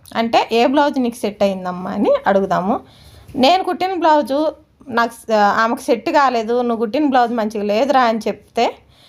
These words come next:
నా YouTube, టైలరింగ్ రెండు వదిలేసుకుంటాను. ఆ, ఒకవేళ అదే మీ ఇరవై సంవత్సరాల ఎక్స్పీరియన్స్‌కి మీకు కనుక ఎక్కడన్నా ఇంత మిస్టేక్ చెప్తే, మీరు టైలరింగ్ వదులుకుంటారా చెప్పండి? ఒక ఆడపిల్ల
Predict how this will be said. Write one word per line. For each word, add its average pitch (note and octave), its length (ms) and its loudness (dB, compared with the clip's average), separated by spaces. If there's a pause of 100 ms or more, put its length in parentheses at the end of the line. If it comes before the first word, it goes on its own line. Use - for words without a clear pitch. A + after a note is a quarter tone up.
(180)
నా B3 100 2
YouTube, D4+ 480 -2
టైలరింగ్ B3+ 500 0
రెండు A#3+ 240 0
వదిలేసుకుంటాను. G#3+ 880 -2 (640)
ఆ, A#3 320 2
ఒకవేళ F#4+ 420 4 (1200)
అదే D#4+ 240 2
మీ F4+ 140 -2
ఇరవై F4 300 2
సంవత్సరాల E4+ 420 2
ఎక్స్పీరియన్స్‌కి C4 920 -2 (360)
మీకు D4+ 320 0
కనుక D#4 300 0
ఎక్కడన్నా C#4+ 560 0 (460)
ఇంత B3 140 0
మిస్టేక్ D4 460 0
చెప్తే, A#3+ 480 -4 (120)
మీరు D4 260 2
టైలరింగ్ A#3+ 480 0
వదులుకుంటారా F#3 800 0 (300)
చెప్పండి? F#3 420 -4 (380)
ఒక A3 140 0
ఆడపిల్ల G#3+ 760 0